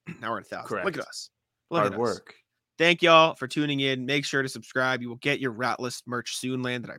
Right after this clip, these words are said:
Speaker 1: promise. Uh, <clears throat> s-, subscribe to How About Them Celtics. Check out TikTok,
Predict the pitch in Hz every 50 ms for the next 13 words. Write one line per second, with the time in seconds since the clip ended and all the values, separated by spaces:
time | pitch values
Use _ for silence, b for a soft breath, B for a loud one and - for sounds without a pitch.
0 | - - - 131 127 127 127 123 - - - b b b b b b b b b
1 | _ - 107 107 101 98 92 - - _ - 165 - - - - - - - -
2 | - 131 - - - 185 196 175 175 175 170 165 170 147 151 143 - 147 147 147
3 | 147 139 - - 190 196 - 233 214 190 - - _ _ _ - 175 170 - -
4 | 180 160 165 -